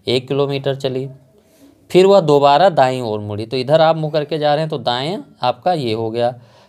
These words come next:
दाईं ओर मुड़ी और दो किलोमीटर चली। अब पूछा है वह किस दिशा में जा रही है, तो लास्ट में किस दिशा में जा रहा है, साउथ यानी दक्षिण दिशा में जा रही है। तो ऑप्शन सी हमारा करेक्ट हो गया। क्वेश्चन नंबर फ़ाइव हम लोग देखते हैं,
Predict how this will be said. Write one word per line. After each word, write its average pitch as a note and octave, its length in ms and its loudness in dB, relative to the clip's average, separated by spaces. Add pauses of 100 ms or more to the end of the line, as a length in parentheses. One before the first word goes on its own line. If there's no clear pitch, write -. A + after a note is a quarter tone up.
(100)
दाईं C3 300 4
ओर E3+ 140 2
मुड़ी E3+ 300 -2
और F#3+ 220 2
दो B2+ 240 -4
किलोमीटर C#3+ 480 -6
चली। C3+ 340 -8 (300)
अब D#3+ 160 0
पूछा F3+ 260 2
है G3 60 8
वह F#3+ 260 4
किस G3 240 2
दिशा D3+ 300 -2
में G3+ 160 -4
जा B2+ 180 4
रही A#2 180 -2
है, B2 60 -6
तो C#3 100 -8
लास्ट D#3 320 0
में E3+ 160 -8
किस E3+ 160 -8
दिशा E3+ 240 -8
में E3+ 140 -8
जा E3 180 0
रहा E3 120 -2
है, G3+ 100 0
साउथ B2 380 0
यानी C#3+ 220 -4
दक्षिण D3 440 -6
दिशा C3 280 -8
में G3+ 200 -10 (260)
जा A#2+ 200 6
रही G#2+ 240 0
है। A#2 80 -4
तो B2 140 -4
ऑप्शन A#2+ 340 0
सी D#3 280 -4
हमारा B2+ 380 -4 (340)
करेक्ट G#2 300 -2
हो G#2+ 100 -4
गया। G#2+ 160 -4 (2250)
क्वेश्चन C#3 300 2
नंबर F3+ 240 2
फ़ाइव D#3+ 380 2
हम E3 80 -4
लोग D3+ 180 -4
देखते A#2+ 300 -8
हैं, C3+ 260 -10